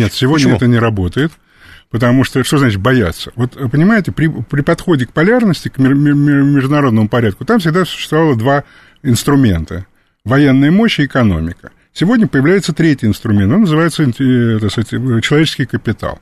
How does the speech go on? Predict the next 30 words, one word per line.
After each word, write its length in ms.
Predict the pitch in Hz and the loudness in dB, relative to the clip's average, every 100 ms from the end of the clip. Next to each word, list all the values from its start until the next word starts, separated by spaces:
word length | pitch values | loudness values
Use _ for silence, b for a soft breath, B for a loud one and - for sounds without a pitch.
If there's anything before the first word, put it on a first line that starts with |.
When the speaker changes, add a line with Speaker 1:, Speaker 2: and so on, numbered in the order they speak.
| b b b | b b b
Speaker 1:
Вот 80 | 123 | -4
если 180 | 156 - | -2 0
мы 60 | 170 | 0
возьмём 320 | 165 180 165 | 0 0 0
с 80 | 202 | 0
этой 180 | 160 | -2
точки 300 | 156 175 - | 0 -2 -2
зрения, 320 | 196 247 269 185 | -2 2 2 2
то 140 | 160 | 0
у 20 | |
нас, 240 | 180 214 - B B B | 0 0 -4 B B B
кроме 360 | 175 180 165 - | 0 2 0 -2
военной 640 | 160 143 175 180 160 165 | -4 0 2 2 2 4
мощи, 500 | 190 240 220 - 95 95 | 4 2 0 -2 -6 -4
оставшейся 640 | 117 - 143 - 104 117 | -6 -2 -2 -2 -4 -4
от 80 | 101 | -4
Советского 460 | 127 123 107 - | -2 -2 -2 -4
Союза, 320 | 107 143 113 104 | -4 -2 -2 -2
вот 80 | |
только 200 | - 107 | -4 -6
что 260 | - 120 98 104 | -4 -4 -4 -2
е-, 180 | 110 113 | 0 0
были 220 | 104 120 | 2 0
последние 500 | 95 123 - 120 107 | 0 -4 -2 -2 -2
данные, 360 | 117 151 135 98 B B B | 0 2 0 0 B B B
там 100 | 113 | -4
шесть 180 | - 104 | -2 -4
с 20 | |
половиной 400 | - 117 113 110 | -2 0 2 0
тысяч 340 | - 117 92 | 0 -2 -2